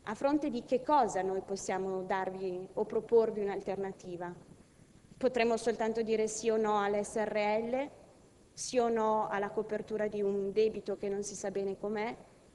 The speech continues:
sì o no alla trasformazione al contratto, ma poi se i dipendenti dicono di sì, oh, è buon per loro.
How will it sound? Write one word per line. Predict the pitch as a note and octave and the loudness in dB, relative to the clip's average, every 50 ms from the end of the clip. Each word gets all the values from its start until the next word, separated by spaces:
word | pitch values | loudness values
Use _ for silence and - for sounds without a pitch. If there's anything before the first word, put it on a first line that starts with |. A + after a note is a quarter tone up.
| - - - | -20 -20 -16
sì | - G3 - - B3 | -12 -8 -2 0 2
o | B3 | 2
no | B3 A3+ G#3+ A#3+ D4 - | 4 4 4 4 4 2
alla | F#3+ F#3 F3 F3 | 2 0 -4 -4
trasformazione | F3+ F#3 F#3+ F#3 - - G3 F#3+ F#3+ F#3+ - G3 F3+ F3+ | -4 -6 -8 -6 -4 -4 -2 -2 -2 -2 -2 -4 -4 -4
al | F3+ | -2
contratto, | - G3+ G3 - - G#3+ F#3 - - E3+ | -2 -2 -2 -2 -2 -4 -4 -4 -4 -6
ma | F3 E3+ E3+ | -6 -6 -4
poi | - G3+ F3+ E3 D#3 E3+ F3 E3+ | -4 -2 -2 -2 -2 -4 -6 -8
se | E3+ - F#3+ | -6 -6 -6
i | F#3 | -6
dipendenti | F#3 F#3+ F#3 - G3 G3 G3 G3 F#3+ F#3+ G3+ F#3 | -6 -8 -6 -4 -2 -2 0 -2 -2 -4 -6 -8
dicono | F#3+ F#3+ - - F#3+ F#3+ | -10 -10 -8 -6 -6 -6
di | F#3 F#3 | -6 -8
sì, | - - G3+ G3+ B3 - - | -12 -12 -10 -12 -12 -12 -12
oh, | E3+ F3 | -14 -14
è | D#3+ - - - - - - - - - - - - - | -14 -16 -18 -20 -20 -20 -20 -20 -20 -20 -20 -20 -20 -18
buon | - F#3 F#3 F3+ F3 | -10 -8 -6 -6 -6
per | F3 - F3+ E3+ F3+ | -8 -10 -10 -10 -6
loro. | F3+ F#3 F#3+ F#3 F3+ F3 | -4 -4 -4 -4 -6 -8